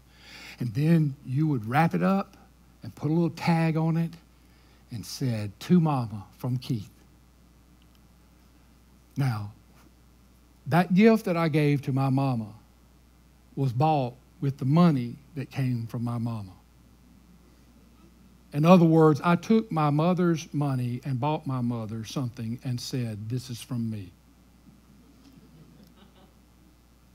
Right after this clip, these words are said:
Now think about that. God has given us everything.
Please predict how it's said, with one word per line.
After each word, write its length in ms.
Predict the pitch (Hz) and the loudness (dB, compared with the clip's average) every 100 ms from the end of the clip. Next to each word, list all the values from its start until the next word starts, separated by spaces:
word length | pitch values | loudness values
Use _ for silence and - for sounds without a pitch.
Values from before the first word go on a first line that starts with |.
| _ _ - - | _ _ -20 -8
Now 140 | 123 | -8
think 240 | - 175 190 | 2 4 4
about 380 | 170 143 127 | 2 2 -2
that. 240 | 110 98 95 - _ _ _ _ _ _ _ _ _ _ _ _ _ _ _ 127 | -6 -12 -16 -20 _ _ _ _ _ _ _ _ _ _ _ _ _ _ _ -2
God 420 | 147 170 180 160 - | 4 6 6 2 -6
has 240 | - 160 127 | -4 -2 2
given 320 | 151 156 151 | 2 2 2
us 400 | 147 143 135 - - _ _ _ _ _ _ - | 2 0 -4 -12 -20 _ _ _ _ _ _ 0
everything. 580 | 196 170 143 123 107 | 2 2 -2 -2 -10